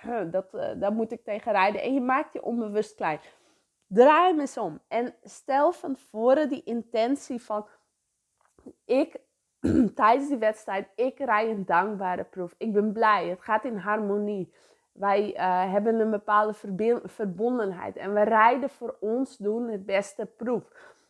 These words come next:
Dan draai je hem om. En dan, dan, eh, straalt die positiviteit uit. En dan maak jij je niet klein. Want als je juist in die slachtofferrol gaat, dan ga jij je klein houden. Dan ga jij, ehm, je, eh, het zelfvertrouwen ontbreekt.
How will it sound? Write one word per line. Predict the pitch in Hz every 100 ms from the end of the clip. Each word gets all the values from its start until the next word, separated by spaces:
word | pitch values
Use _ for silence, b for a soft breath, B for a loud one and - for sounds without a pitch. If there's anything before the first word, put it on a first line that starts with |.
| -
Dan | 233 247
draai | 277 285 285 262
je |
hem | 247 233
om. | - 269 131
En | 185
dan, | 214 226 -
dan, | - 214 220 220 202
eh, | - 196 190 185
straalt | - - 233 240 294
die | 240
positiviteit | 220 214 - 247 - - 208 214 -
uit. | 202 175 -
En | 202
dan | 214
maak | 233 254 -
jij | 269 233
je | 233
niet | 220 233 -
klein. | - 240 220 143 B B -
Want | 220
als | 254 -
je | 240
juist | 233 302 -
in | 254
die | 220
slachtofferrol | 202 - - - 285 - 202 185
gaat, | 185 190 190
dan | 220
ga | - 247 254
jij | 240 220
je | 214
klein | - 202 190 226
houden. | 185 156 170
Dan | 185
ga | - 226 226
jij, | 226 214 208 b b b _
ehm, | 175 180 185 185 - -
je, | - 208 202
eh, | 196 190 185 185 202 196 190
het | 190 -
zelfvertrouwen | - 311 320 - 220 185 180
ontbreekt. | 175 175 170 160 170